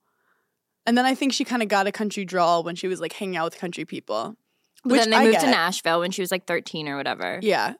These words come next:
Speaker 1: and then she met Tanya Tucker. <laughs> I have no idea.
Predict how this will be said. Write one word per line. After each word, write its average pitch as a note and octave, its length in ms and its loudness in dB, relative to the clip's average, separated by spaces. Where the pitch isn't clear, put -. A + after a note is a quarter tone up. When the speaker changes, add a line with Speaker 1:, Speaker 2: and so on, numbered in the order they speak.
Speaker 1:
and G#3 140 -2
then G#3 120 0
she A3+ 140 -6
met G#3 180 -4
Tanya G3 260 -4
Tucker. - 200 -8
<laughs> - 100 2
I - 20 4
have - 1160 4
no C4+ 100 0
idea. C5+ 360 4